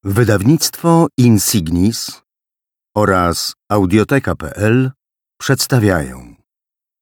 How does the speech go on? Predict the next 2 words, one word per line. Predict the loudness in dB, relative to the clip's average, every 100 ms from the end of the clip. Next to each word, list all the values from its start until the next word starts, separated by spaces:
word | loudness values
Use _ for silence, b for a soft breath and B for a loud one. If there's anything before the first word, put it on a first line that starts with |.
| _ _ _ _ -12
Dmitrij | 0 4 4 2 2 4 4 2 0
Glukowski. | -2 2 2 2 -2 -2 -10 -12 -18 -18